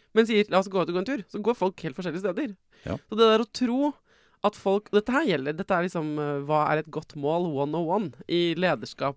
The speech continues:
Speaker 1: og i, på jobb og alt. Veldig mange ledere, eller foreldre da,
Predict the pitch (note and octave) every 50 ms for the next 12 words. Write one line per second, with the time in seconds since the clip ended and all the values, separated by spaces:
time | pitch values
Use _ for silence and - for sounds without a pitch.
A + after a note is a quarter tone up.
0 | - - C#3+ C#3+ C#3 D3 D3+ C#3+ - - - D#3 D3+ D#3+ D#3 C3 A#2+ C3 C3 D3+
1 | E3 G#3+ D4 - - - _ - - - - - _ - G#3 B3 G#3+ F#3+ G#3+ A#3+
2 | A#3 G3 F#3 F#3 G#3 A3 F#3+ D#3 C#3 C#3 - - A#3+ D#4 B3 - - - C#3 C3+
3 | C3+ D3 A#3 G#3 E3 C#3 B2+ C#3 - G#3 G#3+ C4